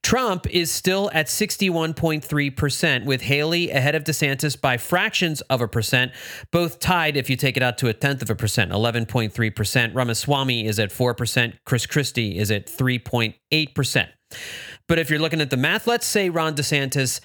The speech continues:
stepped aside. And again, we're looking at national numbers. We're not exactly looking at specific states here. Haley undoubtedly would not get all eleven percent of his support. So let's say she gets seven percent, and let's say Trump gets four percent.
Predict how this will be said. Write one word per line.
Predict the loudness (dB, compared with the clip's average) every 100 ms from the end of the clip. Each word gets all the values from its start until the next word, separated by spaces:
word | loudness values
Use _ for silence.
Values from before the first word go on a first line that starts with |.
| _ -6
stepped | 0 0 0 -4
aside. | 0 2 0
And | -2
again, | -2 0
we're | 0
looking | 0 -2
at | -2
national | 0 0 0 0
numbers. | 0 0 0
We're | 2
not | 2 2
exactly | 2 0 2 0
looking | 0 0 -2 0
at | -2
specific | 0 -4 -2 -2 -2
states | 0 0 0 0
here. | 0 0 -4 -14 -16 -16 -2
Haley | 0 2 2 2 0
undoubtedly | 0 0 2 2 2 0
would | 0 2
not | 2 2
get | 2 0 2
all | 0 2 2
eleven | 0 0 -2
percent | 0 0 2 0
of | 0 0
his | 0 0
support. | -4 -2 -2 0
So | 0
let's | 0 0
say | 0 2
she | 0 0
gets | -2 -2 -6 -12 _ _ _ _ -4
seven | 0 2 2 0
percent, | 0 2 0 0
and | 0
let's | 0 2
say | 0
Trump | 2 -2 0
gets | 0 0 -8 -4
four | 0 0
percent. | 0 0 -2 -2